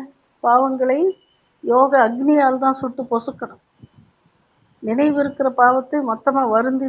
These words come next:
திருந்தி அதுல இருந்து மன்னிப்பு கேட்டோம்னா திரும்ப அதை பண்ணக்கூடாது நாம. இங்க வந்து நாம வந்து பரிவாரத்துக்கு கஷ்டம் கொடுக்கறது, இல்ல குடும்பத்துல இருக்கிறவங்களுக்கு அசாந்தி பண்றது,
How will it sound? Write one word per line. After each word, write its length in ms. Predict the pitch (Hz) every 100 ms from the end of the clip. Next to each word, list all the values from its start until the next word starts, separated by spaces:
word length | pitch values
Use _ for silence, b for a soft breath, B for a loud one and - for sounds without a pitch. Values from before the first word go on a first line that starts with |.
| 269
திருந்தி 420 | 247 269 269 294 294 - _ _
அதுல 240 | 208 220 240
இருந்து 200 | 262 254
மன்னிப்பு 380 | 247 302 294
கேட்டோம்னா 460 | 262 254 247 285 370
திரும்ப 260 | 330 311 302
அதை 180 | 277 254
பண்ணக்கூடாது 600 | 247 247 311 285 180 175
நாம. 220 | 170 180 - - _ _ _ _ _ _ _ _ _ 214
இங்க 180 | 262 285
வந்து 240 | 277 294 294
நாம 300 | 269 269 262
வந்து 220 | 262 262
பரிவாரத்துக்கு 720 | 262 240 262 247 233 240 240
கஷ்டம் 400 | 240 233 240 240
கொடுக்கறது, 480 | 226 233 220 214 226 233 233 _ _ _ 226
இல்ல 120 | 226
குடும்பத்துல 640 | 220 247 247 233 240 220
இருக்கிறவங்களுக்கு 580 | 214 226 233 226 214 214
அசாந்தி 440 | 208 247 226 220 226
பண்றது, 420 | 214 208 220 220